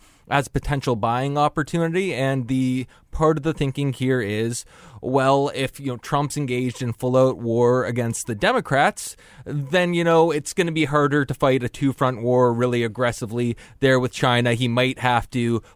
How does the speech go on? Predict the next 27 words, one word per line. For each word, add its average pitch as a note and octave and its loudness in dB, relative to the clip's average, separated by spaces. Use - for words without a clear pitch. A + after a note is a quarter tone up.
play C3 2
more B2+ 2
to C3 0
his A#2 0
Republican A#2 -4
base, D3+ 0
make A#2+ -4
sure A#2+ -4
a - -2
lot B2 4
of A2 -4
senators C#3+ 2
stay C3 2
on A#2 0
his A#2 -2
side, C3+ 2
and, A#2+ -2
you B2 -2
know, B2 0
the B2 -4
Republican B2+ -4
senators, A#2+ -4
although B2+ 2
they B2+ 0
have A#2+ 2
not A#2+ -2
been A#2 -4